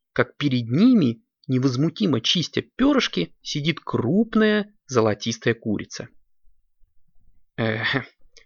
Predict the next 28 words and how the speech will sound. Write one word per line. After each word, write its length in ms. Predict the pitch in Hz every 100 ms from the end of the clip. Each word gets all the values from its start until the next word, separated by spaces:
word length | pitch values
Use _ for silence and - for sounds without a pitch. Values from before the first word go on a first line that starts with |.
| -
откашлялась 680 | 123 - 101 - 104 -
Маша, 340 | 110 101 - - - - _
"э, 240 | 120 120
вообще-то 720 | 113 117 117 - - 180 -
я 240 | 214 170 147
делала 420 | 120 170 180 147
ровно 360 | 151 180 151 131
то 260 | - 196
же, 120 | 262
что 180 | 233 -
и 60 | 175
в 100 | -
прошлый 400 | 196 208 254 269
раз, 340 | 220 123 - _ _ _ - _ _
только 540 | 156 175 - 185 190
постаралась, 800 | 190 - - - 165 269 285 160
чтобы 340 | - - 165 214
не 140 | 240
было 220 | 180 208
ошибок. 520 | 240 - 165 113 - - - _ _ -
А 140 | 196
вы?" 400 | 139 113 175 - - - _ _ _ _ _ _ _
"Я 180 | - 135
тоже", 500 | - 131 127 127 185 _ _ _ -
добавила 500 | 143 147 156 151 156
Снежка. 540 | - 165 151 - 147 _ - _ _ _ _ -
"И 80 | -
я", 420 | 175 113 123 175